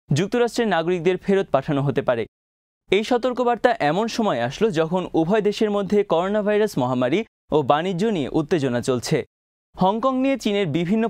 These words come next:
পদক্ষেপের বিরুদ্ধেও সরব রয়েছে যুক্তরাষ্ট্র। এছাড়া সম্প্রতি চীনের উইঘুর সম্প্রদায়কে নিপীড়নের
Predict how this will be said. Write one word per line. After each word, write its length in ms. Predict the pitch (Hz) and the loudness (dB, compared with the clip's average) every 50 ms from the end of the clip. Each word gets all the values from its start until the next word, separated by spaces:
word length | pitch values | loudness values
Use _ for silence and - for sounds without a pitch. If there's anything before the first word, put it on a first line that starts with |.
| - | -2
পদক্ষেপের 480 | 170 160 170 185 - - 190 - 190 123 123 139 | -2 0 -2 -2 -2 -2 0 0 0 0 0 0
বিরুদ্ধেও 360 | 131 131 127 123 - 202 233 214 - - | 0 0 -2 0 0 0 0 0 0 0
সরব 240 | 190 170 180 190 170 165 | 0 0 0 0 -2 0
রয়েছে 240 | 185 185 185 - 196 175 143 | -2 0 0 0 -2 0 0
যুক্তরাষ্ট্র। 520 | 175 185 - 175 135 117 113 - - - 135 107 - - - 160 | -2 -2 -2 0 0 0 -2 -2 -2 -2 -2 -2 -2 -2 -2 -4
এছাড়া 280 | 160 - 180 175 165 170 160 - _ _ _ - - - | -2 0 0 2 2 2 0 -2 _ _ _ -10 -2 0
সম্প্রতি 400 | - 196 190 180 208 202 202 214 190 | 0 0 2 0 0 0 0 -2 -2
চীনের 240 | - 190 180 180 185 170 - 160 | 0 0 0 0 -2 0 2 2
উইঘুর 300 | 170 202 196 175 240 233 - - | 2 2 2 0 -2 -2 0 0
সম্প্রদায়কে 500 | 220 208 185 214 202 214 214 208 214 196 170 | 0 0 0 0 2 2 0 0 0 -2 -2
নিপীড়নের 460 | 165 180 - 196 190 202 196 202 190 | -2 -2 0 0 0 2 0 0 -2